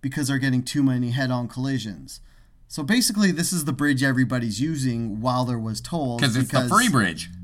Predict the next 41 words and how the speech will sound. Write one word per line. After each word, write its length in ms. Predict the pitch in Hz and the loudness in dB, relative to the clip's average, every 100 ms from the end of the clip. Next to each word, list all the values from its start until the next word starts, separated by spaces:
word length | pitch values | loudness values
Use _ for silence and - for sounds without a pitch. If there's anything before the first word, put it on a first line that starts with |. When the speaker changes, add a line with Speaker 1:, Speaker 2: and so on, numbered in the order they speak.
| - | -8
Speaker 1:
Yeah, 280 | 190 220 - | 2 2 2
it's 200 | 90 110 | -4 -6
the 140 | - 147 | -4 -4
free 240 | 117 220 | 0 0
bridge, 400 | 135 120 110 120 117 | 2 2 2 2 2
and 500 | 165 156 151 151 - - | 2 2 0 -2 -4 -6
they've 240 | 131 151 | -4 -2
been 240 | 135 147 135 | 0 0 0
working 380 | 139 120 147 | -2 -2 0
on 180 | 127 123 | 0 0
it 240 | 120 82 85 | -4 -6 -2
nonstop 760 | 127 123 123 110 - 135 117 | 0 0 -2 -4 -2 -2 -2
for 80 | 131 | -4
the 60 | 123 | -2
last 260 | 113 98 | -2 -4
couple 240 | 87 113 117 | -6 -6 -4
of 60 | 123 | -2
years, 280 | 156 120 | -2 -2
and 100 | 127 | -2
Horgan 380 | 120 135 127 131 | -2 0 0 0
was 120 | 123 - | 0 -4
prob-, 560 | - 160 196 190 - - - - - - | -2 2 4 2 -6 -12 -12 -12 -12 -2
I 180 | 151 233 | 2 4
would 180 | 202 131 | 4 4
be 140 | 143 | 4
like, 440 | 135 127 120 104 - | 4 2 2 -4 -4
"Oh, 160 | 190 175 | 0 2
we 200 | 127 127 | 2 2
either 160 | 127 127 | 2 0
have 180 | 131 | 0
to 80 | 131 | -2
build 240 | 113 135 120 | -4 -2 -2
a 40 | |
new 320 | 113 117 127 135 | -2 2 4 4
one 220 | 127 123 | 2 0
of 100 | 107 | 0
these 180 | 110 104 | -4 -4
sh-, 140 | - - | -8 -10
super 380 | - - 139 135 | -8 -2 -2 -2
shitty 340 | - 185 156 | -4 -4 -4
bridges 540 | 127 120 113 123 147 | -4 -6 -4 -4 -4